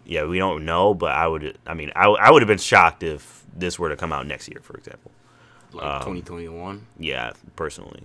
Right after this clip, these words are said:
Speaker 2: Yeah, that's the
Speaker 1: 'Cause, I mean, they were, they were,
Speaker 2: soon.
Speaker 1: they, they were trying to fast track Kenobi. I mean, I mean, look, man, I mean, look, Disney has enough money. I guess maybe they can work on multiple things, but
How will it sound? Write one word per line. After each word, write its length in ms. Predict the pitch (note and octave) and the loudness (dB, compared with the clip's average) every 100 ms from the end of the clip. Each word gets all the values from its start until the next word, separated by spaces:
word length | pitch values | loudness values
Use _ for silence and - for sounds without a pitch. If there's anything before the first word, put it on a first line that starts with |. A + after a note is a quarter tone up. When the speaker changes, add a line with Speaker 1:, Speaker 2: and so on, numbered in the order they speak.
| _ _ _ _ | _ _ _ _
Speaker 2:
Yeah, 220 | B2 A#2 | -6 -4
that's 180 | A#2+ A#2+ | -4 -8
the 140 | B2 A#2 | -12 0
Speaker 1:
'Cause, 160 | G2+ | 4
I 60 | G2+ | 4
mean, 160 | G2+ | 4
they 80 | A2 | 4
were, 80 | A#2 | 4
they 160 | G#2+ A#2 | 4 2
were, 80 | G#2+ | 2
Speaker 2:
soon. 80 | |
Speaker 1:
they, 140 | G2+ G#2 _ | 0 -2 _
they 160 | A2 A2+ | 0 0
were 100 | G#2 | 2
trying 180 | G2+ E2+ | 2 0
to 60 | |
fast 260 | - F#2+ - | 0 -2 0
track 220 | E2 D2 | -8 -8
Kenobi. 340 | D#2 C#2 C#2+ - - - - - - - - | -10 -12 -14 -20 -20 -20 -20 -20 -20 -20 -16
I 100 | - | -12
mean, 380 | D2+ C#2+ C2+ C#2 - _ _ - - - - - - - | -10 -10 -12 -16 -20 _ _ -20 -20 -20 -20 -20 -20 -6
I 80 | G#2 | -2
mean, 160 | A2+ | 2
look, 160 | C3 E2 | 4 2
man, 160 | G2 F2+ | 0 -2
I 40 | |
mean, 220 | F2+ F2 | -2 -6
look, 220 | E2+ - | -8 -8
Disney 260 | - A#2 A2 | -2 -2 2
has 160 | G2+ F#2 | 0 0
enough 200 | E2+ D#2+ | -6 -6
money. 260 | E2+ D#2+ | -8 -8
I 60 | D2+ | -8
guess 180 | D#2 E2 | -10 -10
maybe 160 | D#2+ | -10
they 80 | D#2 | -10
can 140 | - | -10
work 140 | D2+ D2 | -12 -12
on 100 | C#2+ | -12
multiple 320 | D#2 D2+ D2+ | -12 -12 -16
things, 320 | D2+ E2+ E2 D2 | -10 -10 -10 -12
but 200 | D2 | -14